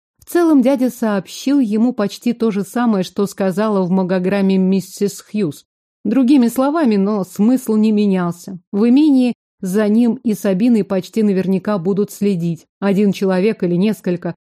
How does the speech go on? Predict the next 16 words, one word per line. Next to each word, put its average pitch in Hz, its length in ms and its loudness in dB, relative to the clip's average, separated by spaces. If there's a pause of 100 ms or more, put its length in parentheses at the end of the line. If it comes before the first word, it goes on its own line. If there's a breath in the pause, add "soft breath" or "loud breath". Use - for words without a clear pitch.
(180)
новые 240 320 2
работники 220 580 -2
или 180 220 0
старые, 190 520 -4 (440)
подкупленные 202 680 0
репортерами, 196 880 -2 (140)
никто 214 280 -4
не 214 140 2
знал. 175 320 -4 (300)
Но 226 120 2
если 190 600 -2 (200)
появятся 190 840 -2
доказательства 190 880 -2
фиктивности 196 840 -2
их 180 180 0
брака, 185 480 -4